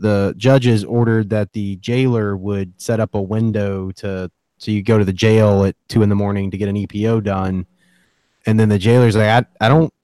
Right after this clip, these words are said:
know. I'm not doing that. That's, that, these are, these are county funds. Use your state funds to set something up." And then, yeah.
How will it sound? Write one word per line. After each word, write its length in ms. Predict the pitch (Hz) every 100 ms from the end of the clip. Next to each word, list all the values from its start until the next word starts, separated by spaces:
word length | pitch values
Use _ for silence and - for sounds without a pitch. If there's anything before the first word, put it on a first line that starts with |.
| _ _ _ _ -
know. 480 | 123 175 90 78 - _
I'm 140 | 98 131
not 160 | 165 -
doing 240 | 95 95 90
that. 260 | 101 139 -
That's, 320 | 131 - -
that, 140 | - 117 _ -
these 180 | 107 127
are, 220 | 113 104 _
these 120 | 120 113
are 60 |
county 360 | - 151 175 135
funds. 540 | - 101 107 127 107 113
Use 200 | 151 151
your 220 | 160 135
state 380 | - 135 165 -
funds 400 | 113 104 98 -
to 80 | 104
set 220 | - 101
something 320 | - 104 104 101
up." 260 | 92 -
And 140 | 101 98
then, 420 | 98 98 95 92 -
yeah. 220 | 101 92